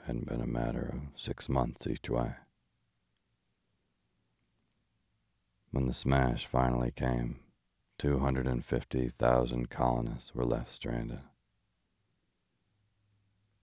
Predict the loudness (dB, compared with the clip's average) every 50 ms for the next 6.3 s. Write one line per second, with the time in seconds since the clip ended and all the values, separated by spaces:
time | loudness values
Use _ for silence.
0 | _ _ _ _ _ _ _ _ 2 4 6 8 8 6 4 2 2 2 4 4
1 | 4 4 2 -2 -2 -2 0 0 0 0 -2 -2 -2 0 2 2 2 2 0 0
2 | -2 -2 -2 -2 -2 -4 -4 -4 -4 -4 -4 -4 -6 -8 -10 -16 _ _ _ _
3 | _ _ _ _ _ _ _ _ _ _ _ _ _ 0 0 0 0 -2 -6 -12
4 | -16 -16 -18 -18 _ _ _ 0 0 2 2 2 2 0 -2 -2 -4 -2 0 0
5 | -2 -2 -2 -6 -10 -14 _ _ _ _ -6 -2 -2 0 2 0 0 0 -2 -2
6 | -2 -2 -2 -2 -4 -6